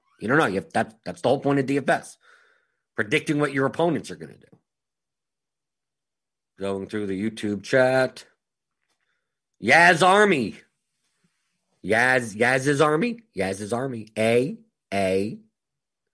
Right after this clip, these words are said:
Is that what it's supposed to be? Did not realize how player, player biased I was till I started using Lineup H Q and focused on lineups, not players.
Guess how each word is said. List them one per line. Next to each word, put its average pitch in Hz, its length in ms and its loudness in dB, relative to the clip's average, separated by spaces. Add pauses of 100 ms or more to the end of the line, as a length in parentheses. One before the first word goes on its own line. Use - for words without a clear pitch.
(480)
Is 82 120 -20
that 90 140 -10
what 95 120 -8
it's - 60 -20
supposed 101 260 -8
to - 60 -20
be? 202 180 -10 (1300)
Did 120 100 -2
not 170 180 6
realize 170 400 8
how 147 160 2
player, 147 440 2
player 190 420 4
biased 101 500 -2
I 95 120 -2
was 92 420 -6 (400)
till 127 140 -2
I 123 60 2
started 120 400 0
using 117 260 -4
Lineup 104 360 -2
H 127 260 -8
Q 98 300 -8 (240)
and 117 160 -8
focused 131 480 0
on 143 200 0
lineups, 160 840 2 (260)
not 123 520 -2
players. 208 920 0